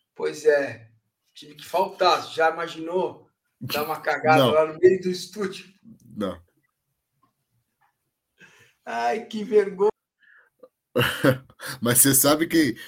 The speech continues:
Speaker 2: tem uma reunião clássica num, num veículo que eu trabalhei, eu não vou dar muito detalhe, Massa, que um dos, um dos chefes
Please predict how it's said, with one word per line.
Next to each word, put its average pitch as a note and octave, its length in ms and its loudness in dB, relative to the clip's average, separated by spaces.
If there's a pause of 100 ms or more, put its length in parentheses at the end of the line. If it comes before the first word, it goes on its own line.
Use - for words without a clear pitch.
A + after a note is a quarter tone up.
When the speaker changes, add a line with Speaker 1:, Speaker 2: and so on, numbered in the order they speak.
(360)
Speaker 2:
tem B2 100 0
uma C3+ 160 2
reunião C3+ 420 0
clássica C3 520 0
num, A#2+ 100 -6
num A#2 380 -4
veículo A#2 460 -2
que A2+ 80 -8
eu A2 60 -6
trabalhei, A2 680 -4
eu B2 80 -12
não B2+ 100 -8
vou A#2 200 -8
dar G2 180 -4
muito G2+ 280 -8
detalhe, G#2 560 -6
Massa, F2+ 380 -8 (800)
que A2+ 140 -6
um A#2 300 -4
dos, B2 760 -2
um A#2+ 180 -2
dos C3 160 0
chefes - 680 -2